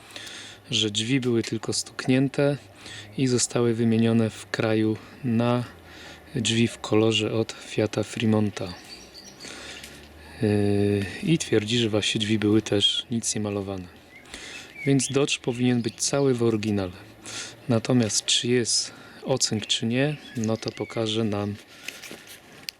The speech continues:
miernik. Autokalibracja i tylny błotnik.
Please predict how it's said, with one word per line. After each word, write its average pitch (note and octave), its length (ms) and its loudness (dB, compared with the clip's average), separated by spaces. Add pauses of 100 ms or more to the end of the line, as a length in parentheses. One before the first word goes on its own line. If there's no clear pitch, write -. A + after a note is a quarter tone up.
(920)
miernik. G2+ 840 -2 (1300)
Autokalibracja A2+ 1400 0 (960)
i B2+ 100 0
tylny A#2+ 460 2
błotnik. G#2+ 760 -2